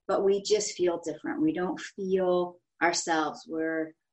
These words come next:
you know, we're, some of us are binging on television and we're just comatose and we're, like,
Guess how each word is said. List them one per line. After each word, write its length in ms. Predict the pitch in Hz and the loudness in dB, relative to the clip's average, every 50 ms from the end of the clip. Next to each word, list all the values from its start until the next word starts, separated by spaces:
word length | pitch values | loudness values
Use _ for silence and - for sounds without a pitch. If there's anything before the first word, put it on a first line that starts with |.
| _ - | _ -6
you 80 | 180 | -2
know, 400 | 175 170 165 165 160 160 160 160 165 | -2 0 2 4 4 4 4 2 0
we're, 140 | 160 156 | 0 -2
some 180 | 156 - 190 185 | -4 -4 -4 -4
of 80 | 180 180 | -2 -2
us 180 | 180 180 - | -2 -2 -2
are 140 | 165 156 156 | -4 -6 -2
binging 580 | 175 170 170 175 160 160 175 170 170 170 165 160 | -2 0 0 0 0 0 -2 -2 -2 0 2 4
on 220 | 156 151 151 151 | 4 4 4 2
television 680 | 156 - 175 175 170 170 160 165 165 160 156 170 160 147 | 0 -4 -4 -2 -2 0 0 0 0 0 2 4 4 4
and 100 | 147 147 | 4 2
we're 80 | 147 | 0
just 320 | - 156 - - - - _ _ _ _ _ - | -2 -6 -10 -10 -12 -16 _ _ _ _ _ -10
comatose 640 | - 180 175 175 160 - 160 143 135 143 151 - - | -4 0 0 0 0 0 -2 0 0 0 -2 -2 -4
and 60 | 151 143 | -2 -2
we're, 160 | 143 139 139 | -2 -2 -2
like, 200 | 139 143 - | -4 -6 -6